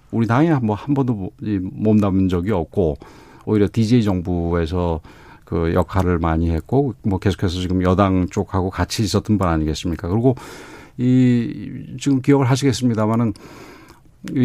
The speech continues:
윤석열 후보가 우리 당에 들어오기 전에도 이 중도와의 그 외연 확장 부분에 대해서 굉장히 강조를 했습니다. 그리고 당에 들어가는 문제도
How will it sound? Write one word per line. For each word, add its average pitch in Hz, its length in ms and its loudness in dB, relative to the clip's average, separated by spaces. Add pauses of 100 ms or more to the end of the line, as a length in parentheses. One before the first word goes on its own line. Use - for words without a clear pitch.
윤석열 135 840 8
후보가 123 540 0
우리 131 220 4
당에 123 240 4
들어오기 110 500 4
전에도 95 760 2 (240)
이 107 320 -2
중도와의 107 2000 0
그 101 160 -2
외연 110 320 4
확장 104 360 -2
부분에 92 320 -2
대해서 92 260 -4
굉장히 110 320 -2
강조를 98 680 2
했습니다. 85 520 -4
그리고 101 260 -4 (320)
당에 110 220 4
들어가는 110 320 2
문제도 92 720 4